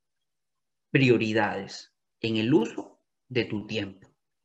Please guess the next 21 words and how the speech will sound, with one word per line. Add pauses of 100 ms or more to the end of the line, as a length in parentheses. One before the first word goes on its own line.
(960)
O
sea,
yo
veo
que
ustedes
no,
no
valoran
su
tiempo. (640)
Ustedes
usan
su
tiempo
como
si
fuera
un
recurso
inagotable.